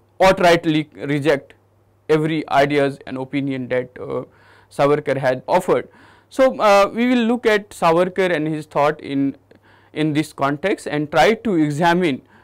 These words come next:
uh, academically his ideas on Hinduism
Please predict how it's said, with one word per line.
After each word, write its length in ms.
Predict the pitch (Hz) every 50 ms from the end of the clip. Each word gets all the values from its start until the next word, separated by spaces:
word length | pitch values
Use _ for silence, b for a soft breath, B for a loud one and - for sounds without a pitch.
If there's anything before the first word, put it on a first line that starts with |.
| b b b b b
uh, 200 | - 117 135 - -
academically 840 | 165 165 - 220 214 220 226 208 180 170 - 165 147 139 151 185 202
his 320 | 180 165 156 160 156 156 - - -
ideas 600 | 110 - 143 147 151 147 156 156 151 147 147 -
on 260 | - 120 139 139 139
Hinduism 800 | 143 143 139 143 131 143 143 147 135 143 147 139 139 139 143 -